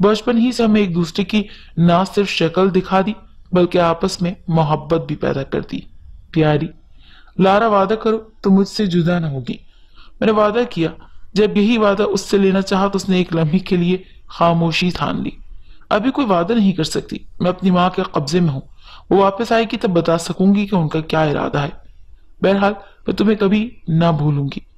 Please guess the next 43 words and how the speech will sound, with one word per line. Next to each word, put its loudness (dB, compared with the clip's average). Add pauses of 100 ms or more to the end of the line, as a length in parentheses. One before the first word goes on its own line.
(400)
कार्मिला 2
ने 0
सर -2
आह 0
भरी 0
और 2
उसकी -2 (320)
गजाली 2
आंखों 0
में 4
आंसू 0
उभर -2
आए। -4 (600)
मैं 4
रोने 4
लगी। -2 (360)
कितनी 2
देर 4
तक -2
हम 0
चुपके -2
चुपके -2
आंसू -2
बहाते -2
रहे। -4 (560)
दफतन 0
जंगल 2
में 4
से -2
किसी -2
मूर्ख 2
के 0
बोलने 2
की 0
आवाज 2
सुनाई -4
दी। -12 (520)
कार्मिला 2 (140)
चौंक 0
कर -2 (580)
उस -2
तरफ 0
पड़ी। -2